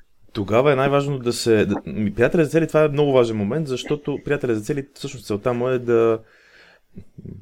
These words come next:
помощта му е да с-, да ви върне, да върне хората към, а,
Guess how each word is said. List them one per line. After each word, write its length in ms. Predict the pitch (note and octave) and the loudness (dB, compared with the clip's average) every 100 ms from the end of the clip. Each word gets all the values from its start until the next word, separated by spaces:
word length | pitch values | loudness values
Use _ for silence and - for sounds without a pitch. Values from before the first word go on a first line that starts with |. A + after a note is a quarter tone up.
| - | -14
помощта 440 | - F2+ D2 - D#3+ | -8 -6 -4 0 2
му 220 | E3+ D#2+ | 2 0
е 160 | D#2 - - | -4 -8 -12
да 260 | G#2 G2+ G2 | -6 -2 -2
с-, 220 | - G2 | -4 -6
да 80 | G#2+ | -2
ви 140 | G2+ | 0
върне, 380 | G#2 A#2+ B2 A#2+ | 2 0 0 -2
да 140 | G#2+ | -2
върне 260 | G#2 B2 A#2+ | 0 2 2
хората 400 | A#2+ A#2 A2+ - | 2 2 2 -2
към, 380 | A#2+ A2 A2 G#2+ | -2 -2 -2 -6
а, 420 | G#2 G2+ G2+ G2 | -4 -4 -2 -4